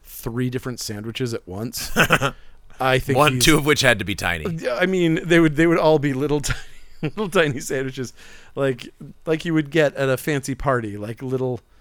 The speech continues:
Speaker 1: little watercress sandwich, sandwiches that are
Speaker 2: <laughs>
Speaker 1: cut, cut into tiny pieces. Uh, amazing. What a dream.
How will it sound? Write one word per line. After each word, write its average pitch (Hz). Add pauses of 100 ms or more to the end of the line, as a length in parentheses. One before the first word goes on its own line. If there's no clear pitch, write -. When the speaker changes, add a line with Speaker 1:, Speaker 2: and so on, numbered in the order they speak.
(300)
Speaker 1:
little 151
watercress 127
sandwich, 101
sandwiches 135
that 151
are 123
Speaker 2:
<laughs> -
Speaker 1:
cut, 156 (400)
cut 147
into 135
tiny 120
pieces. 120 (680)
Uh, 131 (240)
amazing. 120 (1080)
What 143
a 151
dream. 120